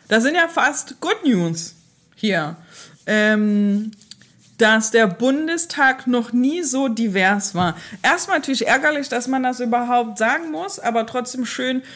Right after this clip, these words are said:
wie es am Ende gekommen ist. Seit den Wahlen ist der neue Bundestag weiblicher, jünger und diverser.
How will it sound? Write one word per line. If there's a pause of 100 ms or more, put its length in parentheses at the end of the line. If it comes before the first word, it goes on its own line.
(100)
wie
es
am
Ende
gekommen
ist. (140)
Seit
den
Wahlen (120)
ist
der
neue
Bundestag
weiblicher,
jünger
und
diverser.